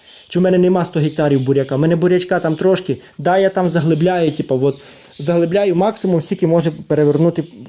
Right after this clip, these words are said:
корпус цього плужка. Це Virax два по двадцять п'ять від фірми Агровес, як я вже казав. Його максимальна глибина робоча двадцять чотири — це потолок. Дальше, дальше він починає земля лізти через верх. Типу, все.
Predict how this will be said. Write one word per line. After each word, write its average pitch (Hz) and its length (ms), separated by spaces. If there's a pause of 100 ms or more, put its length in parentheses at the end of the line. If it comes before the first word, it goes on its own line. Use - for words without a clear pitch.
(120)
корпус 170 320
цього 147 220
плужка. 127 340
Це 180 180
Virax 170 300
два 143 180
по 143 140
двадцять 139 320
п'ять 185 200
від - 240
фірми 175 280
Агровес, 170 360
як - 100
я 170 60
вже 160 140
казав. 156 300 (920)
Його 170 340
максимальна 196 540
глибина 175 380
робоча 165 420
двадцять 175 380
чотири — 175 300
це 160 120
потолок. 120 500
Дальше, 190 440
дальше 175 540
він 170 220
починає 165 400
земля 156 300
лізти 151 260
через 131 300
верх. 113 180 (160)
Типу, - 160
все. 117 220